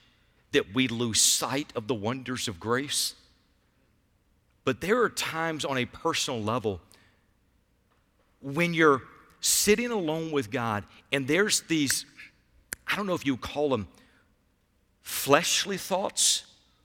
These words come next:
thoughts from the enemy, where it's almost like, "I'm doing really well right now. Like, God, we make a great team.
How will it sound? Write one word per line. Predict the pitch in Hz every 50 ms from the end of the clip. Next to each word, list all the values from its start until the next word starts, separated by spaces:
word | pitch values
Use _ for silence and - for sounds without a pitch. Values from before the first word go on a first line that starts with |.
| _ _ _ _
thoughts | - - - 180 165 180 - - - -
from | - 143 139
the | 131 131 -
enemy, | 120 147 165 175 185 196 - 160 151 _ _ _ _ _ _ _ _ _ _ _ _ _ _ _ _ _ _ _ _ _ _ _ _
where | 120 151 147
it's | - -
almost | - 165 180 175 175 156 - -
like, | 139 120 117 - - - - - _ _ _ _ _ -
"I'm | - 151 165 175 160 139 120
doing | 104 143 139 127 117 104 95 95 101 107
really | 127 147 156 156 165 160 156 131 - - -
well | - 85 87 110 104 95 82 76 73 73 -
right | - 73 - - - - _
now. | - 71 - - - - _ _ _ _ _ _ _ _ _ _ _ _ _ _ _ _ _ _ _ _ _ _ _ _ _ _ _ _ _ _ _ -
Like, | - - -
God, | - 180 190 143 120
we | 196 220
make | 220 175 - 131
a | 117
great | 110 113 135 147 202 - -
team. | - - - 214 214 202 131 90 80 76